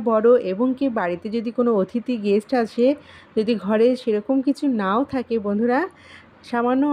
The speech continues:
আটা, আলু আর সামান্য সবজি আমাদের প্রায় ঘরে থেকেই থাকে।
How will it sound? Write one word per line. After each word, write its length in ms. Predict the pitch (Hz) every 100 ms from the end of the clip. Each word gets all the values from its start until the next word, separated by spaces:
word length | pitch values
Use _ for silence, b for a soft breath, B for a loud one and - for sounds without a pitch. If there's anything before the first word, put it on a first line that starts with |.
| 233
আটা, 320 | 180 180 247 269 247
আলু 240 | 233 262 262
আর 140 | 233 233
সামান্য 400 | 254 240 262 285 302
সবজি 360 | 294 277 247 294
আমাদের 340 | 208 190 208
প্রায় 300 | - 202 214 233
ঘরে 260 | 226 247
থেকেই 380 | 247 208 220 247
থাকে। 340 | 247 214 254